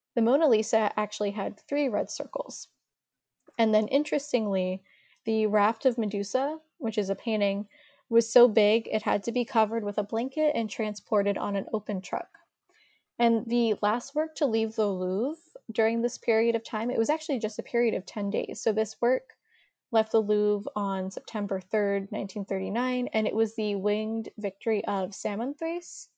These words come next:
Samothrace, which is the iconic statue that you'll see with the, um, the wings and the angel wings with no head. And the person who was in charge of this whole thing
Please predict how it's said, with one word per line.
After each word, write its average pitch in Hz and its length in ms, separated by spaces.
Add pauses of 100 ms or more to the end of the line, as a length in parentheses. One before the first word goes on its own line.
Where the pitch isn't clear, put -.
(140)
Samothrace, 226 920 (380)
which 226 240
is 214 240
the 208 140
iconic 196 640
statue 185 680
that 185 120
you'll 196 120
see 196 240
with 185 140
the, - 200
um, 185 420 (100)
the 208 160
wings 214 460
and 185 340 (920)
the 214 120
angel 208 220
wings 196 240
with 208 180
no 202 140
head. 254 340 (380)
And 214 220
the 226 80
person 302 500
who 302 100
was 269 300
in 208 140
charge 202 400
of 233 160
this 269 240
whole 262 160
thing 196 380